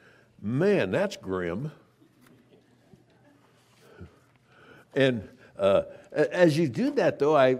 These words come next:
I talked about this before, you pull that out and start going through it. Start thinking about the information. And now,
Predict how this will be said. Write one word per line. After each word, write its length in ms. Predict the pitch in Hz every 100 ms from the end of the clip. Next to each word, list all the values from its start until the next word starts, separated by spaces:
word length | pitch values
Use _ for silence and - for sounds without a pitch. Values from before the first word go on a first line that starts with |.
| -
I 120 | 131
talked 300 | 127 165 -
about 300 | 156 147 139
this 160 | 151 -
before, 360 | 156 - 269
you 120 | 330 110
pull 280 | 165 170
that 220 | 170 143 147
out 260 | 196 180 - - -
and 100 | 226
start 300 | - 226 220
going 260 | 226 220 208
through 260 | 220 220
it. 140 | 127 - - - _ _ _
Start 340 | - 226 247
thinking 260 | 240 214 202
about 240 | 180 185
the 120 | 185 180
information. 360 | 170 175 175
And 140 | 180 180
now, 260 | 180 147